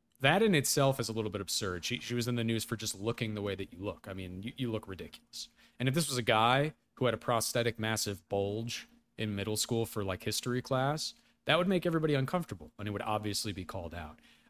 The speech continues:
Um, but to double down on this, to make it even worse, bro, somebody's been, like, stalking this person, and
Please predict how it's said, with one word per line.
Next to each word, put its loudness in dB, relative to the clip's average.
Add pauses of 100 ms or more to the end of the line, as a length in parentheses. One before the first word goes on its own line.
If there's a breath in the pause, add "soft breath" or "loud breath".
(100)
Um, 0
but 4
to 0
double 6
down 4
on 2
this, 2
to 0
make 2
it -4
even 0
worse, 2
bro, -8 (280)
somebody's 2
been, 0
like, 0
stalking 0 (380)
this -2
person, -2 (480)
and 0